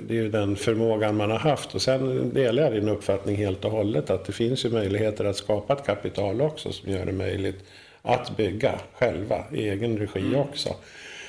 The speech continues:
Speaker 1: Och <clears throat> ja, vi har ju varit nere i Eksjö för ett antal år sedan i det här samarbetet Tre Trästäder, och de hade ju precis det förhållningssättet att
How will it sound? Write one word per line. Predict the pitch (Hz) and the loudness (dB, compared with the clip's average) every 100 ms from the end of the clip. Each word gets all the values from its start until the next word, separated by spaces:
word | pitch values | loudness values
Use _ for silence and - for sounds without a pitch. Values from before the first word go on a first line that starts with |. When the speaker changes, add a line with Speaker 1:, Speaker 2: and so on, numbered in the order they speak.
| - - - | -18 -8 0
Speaker 1:
Och | 127 131 - 180 - | 2 2 2 2 4
<clears throat> | 170 190 247 180 | 2 2 0 2
ja, | 135 | 2
vi | 143 135 123 | 4 4 4
har | 123 | 4
ju | 127 | 4
varit | 123 123 | 4 4
nere | 117 117 110 | 4 4 2
i | 175 120 127 | 2 4 4
Eksjö | 110 107 - 139 123 | 4 0 2 2 4
för | 117 | 2
ett | 107 | 2
antal | 107 101 98 101 98 | 2 2 2 2 2
år | 98 | 2
sedan | 95 101 | 0 0
i | 104 | 0
det | 101 | 2
här | 101 | 2
samarbetet | - 107 101 104 101 104 98 107 | 2 2 2 0 0 0 0 -4
Tre | - 98 98 | -2 0 0
Trästäder, | 101 101 95 - 113 117 107 98 | 0 0 0 0 0 0 2 0
och | - 101 98 98 98 - - | 0 -2 -2 -2 -4 -8 -12
de | 160 131 135 170 | -6 2 2 4
hade | 120 92 107 | 2 2 0
ju | 117 | 0
precis | 104 95 92 90 - | -2 -2 -2 -2 -4
det | 80 85 | -2 -4
förhållningssättet | - 101 95 90 101 101 131 135 90 95 | -2 -2 -2 -2 -2 0 0 0 -4 -2
att | 101 | -4